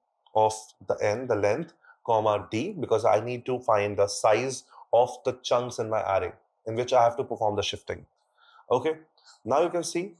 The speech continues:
I'm performing shifting in this manner. I've done for I in range cycles. That means how many cycles do I need to take, uh, which would be in turn, uh, the number of chunks that we have, right? Then what do I do? I put, I put a start element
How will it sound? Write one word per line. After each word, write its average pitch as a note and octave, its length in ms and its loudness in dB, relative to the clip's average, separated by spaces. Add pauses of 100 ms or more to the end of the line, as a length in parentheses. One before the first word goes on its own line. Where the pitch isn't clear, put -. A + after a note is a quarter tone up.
(100)
I'm A#2+ 140 0
performing A#2+ 400 0
shifting C#3 360 -4
in B2 120 -4
this G#2+ 200 -2
manner. F2+ 280 -4 (560)
I've G#2+ 180 2
done C#3+ 140 0
for D3 240 0
I A2 160 4
in A#2 140 -6
range G#2 280 -4
cycles. D#3+ 760 -2 (280)
That G#2 180 0
means G#2+ 200 -6
how A2+ 200 2
many A#2+ 140 -2
cycles B2 320 -2
do C3+ 80 2
I C3+ 40 2
need C#3 160 -4
to D3 60 -8
take, F#3 280 0 (600)
uh, G2+ 240 6 (200)
which G#2 380 -6
would A2 220 -4
be A2+ 200 -4
in G#2+ 120 -6
turn, D3+ 280 2 (220)
uh, G#2 140 2
the G#2 100 -4
number A#2 240 2
of A#2 120 2 (480)
chunks B2 260 0
that G2+ 220 0
we F#2+ 60 -10
have, F2+ 180 -10 (260)
right? B2 240 2 (720)
Then C#3+ 240 0
what D3 160 0
do C#3+ 80 2
I C#3+ 100 4
do? F3 180 -2 (380)
I C3+ 100 4
put, - 240 0
I - 100 6 (300)
put C#3+ 200 0
a C#3 100 4
start A2+ 320 2
element C3 440 -4